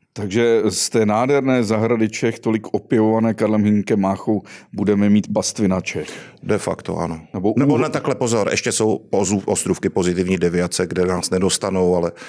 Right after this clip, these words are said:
Speaker 2: hodně čas-, hodně často se likvidují
Speaker 1: Já
Speaker 2: ty
Speaker 1: jsem si
Speaker 2: sady.
Speaker 1: tě pozval právě kvůli tomu, že jsem nedávno jel přes zahradu Čech a všiml jsem si, že tam skoro nic není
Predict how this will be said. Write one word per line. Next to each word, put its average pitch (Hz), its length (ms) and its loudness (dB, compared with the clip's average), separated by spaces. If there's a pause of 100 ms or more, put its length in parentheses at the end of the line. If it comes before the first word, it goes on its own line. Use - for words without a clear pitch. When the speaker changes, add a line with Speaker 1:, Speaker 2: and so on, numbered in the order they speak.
(280)
Speaker 2:
hodně 90 360 0
čas-, - 340 -6
hodně 92 240 0
často 82 260 -6
se - 180 -4
likvidují 80 300 -6
Speaker 1:
Já 92 60 -6
Speaker 2:
ty - 60 -8
Speaker 1:
jsem 120 100 0
si - 60 -4
Speaker 2:
sady. 92 120 -4
Speaker 1:
tě 120 80 0
pozval 110 320 -2
právě 107 320 2
kvůli 113 240 0
tomu, 104 260 0
že 98 100 -2
jsem 107 160 -4
nedávno 98 460 0
jel 98 180 0
přes 98 200 -8
zahradu 95 400 0
Čech 101 340 -4
a 104 60 0
všiml 95 300 -6
jsem 98 200 -6
si, 101 140 -8
že 92 80 -8
tam 101 140 -4
skoro 101 240 -6
nic 101 240 -4
není 92 320 -4